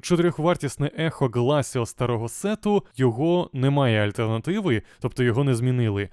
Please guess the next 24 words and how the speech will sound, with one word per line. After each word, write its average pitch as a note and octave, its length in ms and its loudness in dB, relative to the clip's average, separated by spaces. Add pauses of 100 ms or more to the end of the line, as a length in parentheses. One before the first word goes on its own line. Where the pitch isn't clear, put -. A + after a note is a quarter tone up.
(120)
А B2+ 200 2
тут G#3+ 380 -2
він C#3 260 0
дає B2+ 360 2
нам A#2 300 0 (240)
Гласіо C3 540 2
демедж A2+ 320 0
бонус F#3+ 580 0 (140)
і C#3+ 400 2
резонанс B2 420 2
скіл G3+ 300 0
демедж G#3 260 2
бонус B2+ 460 0 (120)
просто D3 380 0
за A2 120 0
те, F#3 200 0
що D3 500 0
цей A#2+ 360 0
ехо E3+ 720 -2
знаходиться C#3 600 -4
у B2 60 0
першому A#2 420 -4
слоті. A2 540 0 (220)
Тобто B2 420 2